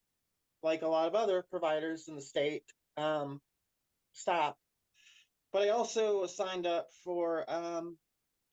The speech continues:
Plume, which is,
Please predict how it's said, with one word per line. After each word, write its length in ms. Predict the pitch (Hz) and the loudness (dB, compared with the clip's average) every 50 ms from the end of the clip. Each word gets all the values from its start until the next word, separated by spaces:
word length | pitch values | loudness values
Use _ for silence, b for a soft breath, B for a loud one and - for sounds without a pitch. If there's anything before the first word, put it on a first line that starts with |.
| - - _ _ _ _ - | -16 -16 _ _ _ _ -6
Plume, 380 | - 208 202 196 165 127 110 - _ _ _ _ _ _ _ _ _ _ _ _ _ _ _ _ _ _ _ - | -2 -2 0 0 -2 -4 -8 -12 _ _ _ _ _ _ _ _ _ _ _ _ _ _ _ _ _ _ _ 0
which 500 | 175 180 170 170 170 - - - - - - _ - | 2 2 2 2 0 -4 -8 -10 -10 -12 -12 _ 0
is, 920 | 170 175 180 175 175 175 175 175 170 165 165 - - - - - - | 2 2 4 4 4 2 2 2 0 -2 -4 -8 -12 -14 -14 -16 -18